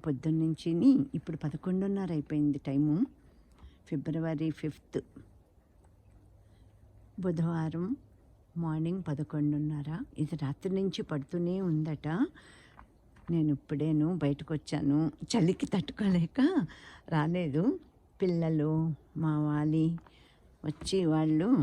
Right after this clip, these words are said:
ఎంజాయ్ చేసేసి ఎక్కడ వాళ్ళు అక్కడికి వెళ్ళిపోయారు ఇంట్లోకి. నేను ఇప్పుడు వచ్చాను. ఇదిగో మా వాలి. ఇప్పుడు వాడు కానీ బయటకు వచ్చాడంటే మళ్ళా వాడికి ఆ స్నో అంతా తుడవాలి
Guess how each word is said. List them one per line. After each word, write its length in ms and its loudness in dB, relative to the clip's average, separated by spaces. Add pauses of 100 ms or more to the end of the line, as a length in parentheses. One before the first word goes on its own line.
(580)
ఎంజాయ్ 380 6
చేసేసి 460 -2 (140)
ఎక్కడ 260 -4
వాళ్ళు 220 -2
అక్కడికి 300 -6
వెళ్ళిపోయారు 560 -4 (100)
ఇంట్లోకి. 500 -4 (800)
నేను 220 4
ఇప్పుడు 260 -4
వచ్చాను. 420 2 (1300)
ఇదిగో 240 2 (400)
మా 80 0 (100)
వాలి. 300 0 (1500)
ఇప్పుడు 320 0
వాడు 320 0
కానీ 280 2
బయటకు 320 -6
వచ్చాడంటే 680 -4 (880)
మళ్ళా 280 4 (120)
వాడికి 440 0 (280)
ఆ 20 2 (100)
స్నో 240 4 (140)
అంతా 320 0 (160)
తుడవాలి 560 4